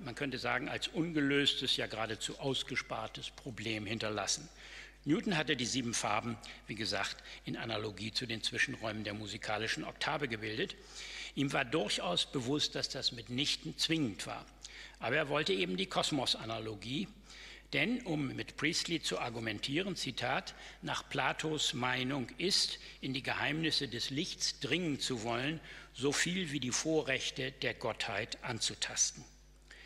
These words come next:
Die scholastische Differenz zwischen göttlichem Lux und abgeleiteten und insofern irdischen Lumen mitsamt der platonischen Vermittlungslehre vom Licht der Erkenntnis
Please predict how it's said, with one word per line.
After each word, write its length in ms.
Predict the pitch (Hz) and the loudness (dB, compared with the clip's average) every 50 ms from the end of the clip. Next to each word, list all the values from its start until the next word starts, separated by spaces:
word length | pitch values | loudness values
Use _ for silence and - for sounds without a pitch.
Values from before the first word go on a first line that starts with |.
| - - - - - - - - - - | -18 -18 -18 -18 -20 -20 -20 -20 -6 0
Die 80 | 147 | 2
scholastische 680 | 135 - - 170 160 190 202 - - - 190 - - 185 | 4 4 4 4 4 4 4 2 2 4 2 4 4 4
Differenz 720 | 143 175 - - 170 131 131 127 110 104 95 - - - | 2 2 2 2 4 4 4 4 2 2 0 0 0 0
zwischen 340 | - - 123 - - 127 110 | -2 -2 -2 -2 -2 -2 -2
göttlichem 520 | 131 151 - - 143 131 - - 110 107 | -2 -2 -2 -2 -6 -4 -4 -4 -6 -6
Lux 440 | 110 117 160 208 - - - - - - - - - - - - - - - | -2 -2 -2 0 2 2 2 2 -2 -6 -14 -18 -18 -18 -18 -18 -20 -18 -6
und 380 | - 135 131 127 - - - - - - - - | -4 -2 -2 -2 -2 -4 -4 -4 -8 -16 -6 -2
abgeleiteten 800 | - 147 - - - - 139 135 131 131 135 - 147 143 - - - | 0 0 0 -2 -2 -2 0 2 2 2 2 2 0 0 0 -2 -2
und 140 | - 117 113 | -2 -2 -4
insofern 500 | 110 101 110 120 120 - - 117 113 - - | -4 -4 -4 -2 -2 -2 -2 -2 -4 -4 -4
irdischen 500 | 180 139 120 113 113 107 - - 104 104 | -4 -4 -4 -2 -2 -2 -2 -2 -2 -4
Lumen 540 | 107 113 135 165 185 175 151 135 185 220 190 - - - - - - - | -2 0 2 2 4 4 4 4 4 2 -2 -4 -10 -14 -14 -14 -12 -6
mitsamt 420 | - 127 - - 147 147 151 147 - | -4 -4 -2 2 0 0 0 0 -2
der 80 | 139 | -2
platonischen 680 | - - - 131 - - - 151 151 147 139 - - 139 | -2 0 -2 -2 -2 0 0 2 2 2 2 2 0 0
Vermittlungslehre 1000 | - - 123 117 127 156 - - 143 143 135 117 - - 135 127 127 123 117 120 | 0 0 2 2 2 2 0 0 0 0 0 0 0 0 0 0 0 2 0 0
vom 220 | - - 123 117 117 | 0 0 0 0 2
Licht 300 | 117 139 139 - - - | 2 4 4 2 4 2
der 160 | 135 135 143 | 0 0 0
Erkenntnis 720 | 113 - - - - 185 208 - - 123 139 156 - - | -4 -4 0 2 2 2 0 -4 -2 -2 0 0 0 -2